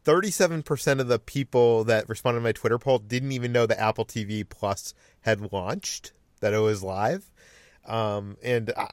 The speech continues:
I, I think Apple's gonna have a tough battle even getting the awareness out there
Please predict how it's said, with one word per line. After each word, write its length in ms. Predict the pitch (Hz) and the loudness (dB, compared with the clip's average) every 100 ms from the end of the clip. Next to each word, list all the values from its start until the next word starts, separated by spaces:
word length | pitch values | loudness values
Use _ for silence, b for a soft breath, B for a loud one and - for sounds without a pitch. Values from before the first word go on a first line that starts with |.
| - | -10
I, 160 | - 131 | 0 0
I 140 | - 175 | 2 0
think 140 | 349 | 0
Apple's 380 | - 147 208 - | -2 -2 -2 -6
gonna 160 | 151 135 | -4 2
have 280 | 143 135 196 - | 2 2 -4 -2
a 160 | 131 | 0
tough 300 | 123 - 165 | 0 -4 -2
battle 320 | - 147 151 143 | 4 4 4 -2
even 440 | 143 143 143 139 B B B | -2 -4 -4 -8 B B B
getting 340 | 143 147 147 139 | 4 4 4 0
the 100 | 127 | 2
awareness 560 | 107 113 147 143 123 | 4 4 2 2 0
out 180 | 107 98 | 0 0
there 300 | 101 98 92 | -2 -2 -4